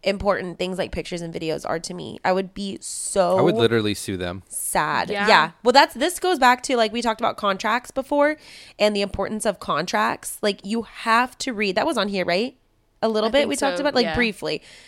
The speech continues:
Speaker 1: But contracts are so important. You need to make people like that have a contract. Like, form a co-, an agreement, make them sign it, and say, like, if something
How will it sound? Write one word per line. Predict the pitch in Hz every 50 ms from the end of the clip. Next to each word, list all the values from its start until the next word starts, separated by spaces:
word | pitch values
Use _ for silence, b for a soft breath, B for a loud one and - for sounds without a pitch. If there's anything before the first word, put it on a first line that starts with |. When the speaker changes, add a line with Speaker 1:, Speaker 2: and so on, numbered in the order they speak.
| B B
Speaker 1:
But | - 214 208 - - - _ _ _ _ _ _ _
contracts | - 240 247 247 247 - 277 269 - -
are | - 196 190
so | - - - 196 185 185
important. | - - 185 175 175 180 175 170 175 - -
You | 196 208 220
need | 214 202 196 196 196 202 196 202 214 220 233 226 b b b b _ -
to | - 233
make | 214 208 202 190 190 190 - - - _
people | - 214 208 185 - 185 185
like | 180 175 175 185
that | 180 143 - 180
have | 180 165 -
a | -
contract. | - 175 160 160 175 180 - - - -
Like, | - 180 180 - - _ _ _ _ _ _ _ _ _ _ _ _ _ _ -
form | - - 226 220 233 262
a | 294 311
co-, | - - -
an | 247 262 262
agreement, | 285 269 226 220 208 170 156 151 180 214 - b b b b b b b b -
make | 196 220 240 247 - -
them | 294 285 285
sign | 285 - 262 202 208 190 180
it, | 151 123 - -
and | - 202 196 196 180
say, | - 185 180 175
like, | 170 170 165 -
if | - 202 196 -
something | - 226 220 220 202 - 220 214 214 214 208 208 -